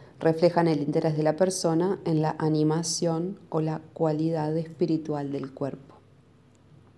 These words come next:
La historia de la pérdida de la armonía se repite con el nacimiento de cada individuo.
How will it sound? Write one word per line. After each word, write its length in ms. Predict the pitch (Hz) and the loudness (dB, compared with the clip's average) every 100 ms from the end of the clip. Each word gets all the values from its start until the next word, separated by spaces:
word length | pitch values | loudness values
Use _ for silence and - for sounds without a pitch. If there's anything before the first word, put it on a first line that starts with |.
| - - - - - - - - - - - - - - - - - - - - - - | -20 -20 -20 -20 -20 -20 -20 -20 -20 -20 -20 -20 -20 -20 -20 -20 -20 -20 -20 -20 -14 0
La 80 | 165 | 0
historia 380 | 160 196 220 214 | 2 4 6 6
de 80 | |
la 180 | 165 151 | 4 2
pérdida 460 | - 175 170 160 147 | 2 4 4 2 2
de 80 | 143 | 0
la 100 | 135 | -2
armonía 600 | 139 143 147 165 180 160 | -2 0 0 2 0 -2
se 200 | - 143 | -2 -2
repite 460 | 143 143 147 160 | -2 -6 -6 -4
con 140 | 160 160 | -2 -2
el 160 | 139 | -2
nacimiento 540 | 143 143 143 147 147 160 | -4 -4 -2 0 0 -2
de 120 | 156 | -4
cada 200 | 151 143 | -4 -4
individuo. 600 | 143 143 139 135 143 151 | -2 -4 -4 -6 -8 -10